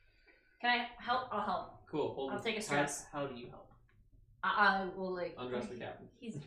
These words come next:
Speaker 1: he can help himself too. He's like,
Speaker 3: Sure, sure.
Speaker 1: ho-, I hold
Speaker 2: All right,
Speaker 1: him.
Speaker 2: ready?
Speaker 1: I, like, know what it looks like. Something like that.
Speaker 2: Cool, cool, cool.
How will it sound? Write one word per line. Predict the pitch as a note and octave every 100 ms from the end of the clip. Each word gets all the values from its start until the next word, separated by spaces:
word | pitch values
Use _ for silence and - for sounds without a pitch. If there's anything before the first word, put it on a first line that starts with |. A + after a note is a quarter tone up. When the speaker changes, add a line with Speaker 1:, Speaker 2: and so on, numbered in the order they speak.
| -
Speaker 1:
he | D#4+
can | A4+
help | A3+ E3+
himself | F3 C#4 F3 -
too. | G#3+
He's | D3 C3
like, | F3+ F3+ - - - - _ _ _ _ -
Speaker 3:
Sure, | D3 C#3+ -
sure. | D3 F#3+ - - - -
Speaker 1:
ho-, | G3 G#3
I |
hold | G#3 A3
Speaker 2:
All | A#3
right, | A#3+ A#3+ A#3
Speaker 1:
him. |
Speaker 2:
ready? | G#3+ G3+
Speaker 1:
I, |
like, | F#3+ F3+ - - G#3
know | G3 G3+
what | G3+
it | F#3+
looks | F#3+ -
like. | G#3 G3+ G3+ -
Something | - -
like | E3 -
that. | - -
Speaker 2:
Cool, | - A#2+
cool, | B2 - - _
cool. | -